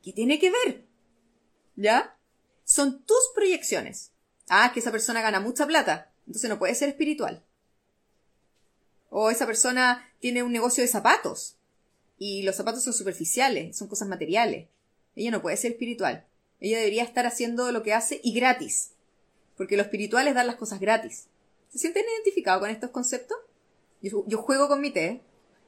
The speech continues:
mientras se enfría. Siempre me pasa eso, me hago un té en conversando con un chocolate y se, se enfría, <laughs> se empieza a enfriar. ¿Se, se, se sienten identificados con estos conceptos? Está muy interesante, ¿cierto?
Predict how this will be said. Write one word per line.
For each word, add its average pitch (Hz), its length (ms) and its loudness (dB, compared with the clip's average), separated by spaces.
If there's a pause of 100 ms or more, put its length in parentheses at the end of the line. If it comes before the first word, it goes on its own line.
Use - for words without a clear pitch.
(300)
mientras 220 240 0
se 220 60 0
enfría. 220 420 0
Siempre 247 240 -2
me 262 80 2
pasa 262 220 2
eso, 240 160 2
me 202 80 2
hago 220 140 4
un 220 120 -2
té 240 220 4
en 269 80 -2
conversando 240 420 0
con 240 80 -2
un 233 80 -4
chocolate 233 480 0 (420)
y 214 100 -2
se, 214 240 -2
se 240 160 2
enfría, 247 520 4 (120)
<laughs> - 160 6
se - 60 -2
empieza 311 220 2
a 302 40 2
enfriar. 233 380 -2 (1300)
¿Se, 320 320 4
se, 294 400 2
se - 120 0
sienten 330 300 2
identificados 302 480 4
con 208 100 0
estos 214 180 -6
conceptos? 220 340 -2
Está 381 160 0
muy 294 100 0
interesante, 220 500 0
¿cierto? - 520 -4